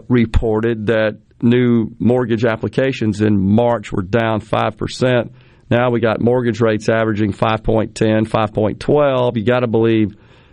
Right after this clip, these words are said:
that's gonna also push applications down. So when the housing industry starts to moderate and it starts to taper off, that is, so much is affected by that,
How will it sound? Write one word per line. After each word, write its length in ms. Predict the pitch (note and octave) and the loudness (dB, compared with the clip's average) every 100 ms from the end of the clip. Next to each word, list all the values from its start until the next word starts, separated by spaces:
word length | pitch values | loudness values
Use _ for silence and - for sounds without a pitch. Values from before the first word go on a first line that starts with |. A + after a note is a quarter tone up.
| _ | _
that's 300 | A2+ A#2 A2+ | 0 0 -2
gonna 320 | A#2+ A2+ G#2+ - | -2 0 0 0
also 420 | B2 C3+ - G#2+ | -2 0 0 -2
push 540 | F#2 A#2+ A2+ - - - _ _ _ - | 0 0 0 -2 -16 -20 _ _ _ -4
applications 800 | A2 A2 G#2 - A2+ G#2+ G#2+ F2 | -2 -2 -2 0 -2 0 -2 -2
down. 580 | F2+ G#2 G#2 G#2+ A#2 A#2 | -4 -2 0 0 0 -2
So 480 | A#2 A2 A2 G#2+ G#2 _ - - - _ _ - | -2 0 0 -2 -6 _ -20 -20 -20 _ _ -2
when 200 | B2+ C3+ | 0 2
the 100 | C3 | 0
housing 420 | C#3+ F3+ F#3 F3+ | 0 -2 -2 -2
industry 640 | D#3 D3 D3 C#3 C3+ C3 - - - | 0 -2 0 0 2 0 -4 -12 -16
starts 580 | - - C3+ B2 B2 - | -12 -4 0 0 -2 -4
to 280 | - A#2+ A2+ | -2 0 0
moderate 760 | A#2+ B2 B2 A#2 A2+ A2+ A#2 - - _ _ _ _ _ | 0 0 0 0 0 0 -2 -4 -18 _ _ _ _ _
and 380 | - A2+ A2 A2 | 0 2 4 2
it 60 | A2 | 0
starts 340 | - A#2+ A#2 | 0 -2 -2
to 80 | - | -4
taper 420 | - A#2 A2 G#2+ | -2 -2 0 0
off, 320 | A#2 A2+ A2+ | 0 0 -2
that 260 | - B2+ - | -2 -2 0
is, 180 | A#2+ G#2+ | -2 -2
so 400 | - D#3+ D#3 D3 | -2 0 0 0
much 340 | C#3+ C3+ B2+ | 0 -2 -6
is 100 | A2 | -4
affected 480 | A#2 - B2 - G#2 | -2 0 -4 -4 -4
by 180 | F#2+ F#2 | -4 -4
that, 340 | - A#1 - | -4 -4 -6